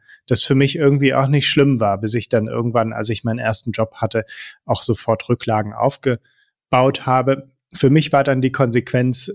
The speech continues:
ähm, dass ich mein Dispo gekündigt habe. Ich habe kein Dispo mehr und ich lebe heute mit so ganz vielen kleinen Rücklagentöpfen. Also beispielsweise Anschaffung Handy,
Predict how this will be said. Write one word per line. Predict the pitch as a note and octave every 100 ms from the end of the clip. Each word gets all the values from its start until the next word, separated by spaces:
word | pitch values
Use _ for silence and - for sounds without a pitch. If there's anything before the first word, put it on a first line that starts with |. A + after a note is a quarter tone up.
| -
ähm, | A#2+ A2+
dass | A#2 A#2
ich | A#2 -
mein | A#2 G#2+
Dispo | G#2+ - G#2
gekündigt | - G2+ - A#2+ B2 -
habe. | A#2 A2
Ich | G#2+ -
habe | -
kein | - B2
Dispo | B2 - B2
mehr | B2+ B2+ B2+ - - _ _
und | - A#2+ A2
ich | - B2 -
lebe | B2 A#2+
heute | A#2 A2+ A#2
mit | A2
so | A2
ganz | A2 G#2+
vielen | - A#2
kleinen | G#2 A#2 G#2+
Rücklagentöpfen. | G#2 B2 A2 G2 G2+ G#2 - - - G#2
Also | G2 G2
beispielsweise | G#2 G#2 G#2+ - G#2 G#2 - _ _
Anschaffung | B2 B2+ B2+ - A2
Handy, | G2+ C3 B2 B2